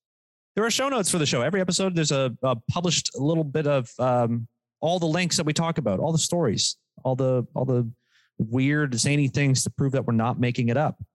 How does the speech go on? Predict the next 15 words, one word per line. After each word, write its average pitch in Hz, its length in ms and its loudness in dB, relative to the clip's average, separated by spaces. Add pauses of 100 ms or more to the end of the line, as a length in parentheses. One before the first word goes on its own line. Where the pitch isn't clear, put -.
(420)
You 120 80 -2
can 123 80 0
find 135 220 0
that 131 200 -2
on 127 560 2
the 110 260 2
affiliated 143 540 0
website 143 500 0
for 117 60 -2
this 101 220 0
podcast, 92 640 -2
disinformed 131 840 0 (240)
dot 101 320 -2
C 190 320 0
A, 104 340 0